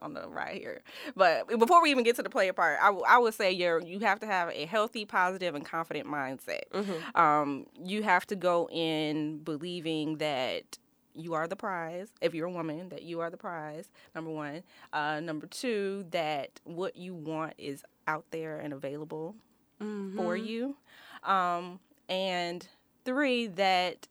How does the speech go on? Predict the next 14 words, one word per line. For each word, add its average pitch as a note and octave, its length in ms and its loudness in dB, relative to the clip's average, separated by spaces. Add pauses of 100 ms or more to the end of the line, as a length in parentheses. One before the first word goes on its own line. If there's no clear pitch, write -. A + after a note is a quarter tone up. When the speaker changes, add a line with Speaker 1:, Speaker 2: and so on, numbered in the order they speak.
Speaker 1:
you G3 240 -6
don't G3+ 220 0
have F3 680 -2 (520)
any F3+ 460 -4
insecurities E3 1300 -6
or C#3+ 320 -4
fears C#3+ 960 -4 (380)
that D3+ 200 0
are, C3 360 0
uh, A#1+ 400 -4 (200)
blocking D#3+ 500 -2
you C#3+ 360 -6
from C#3 580 -8 (160)
receiving D3+ 1000 -8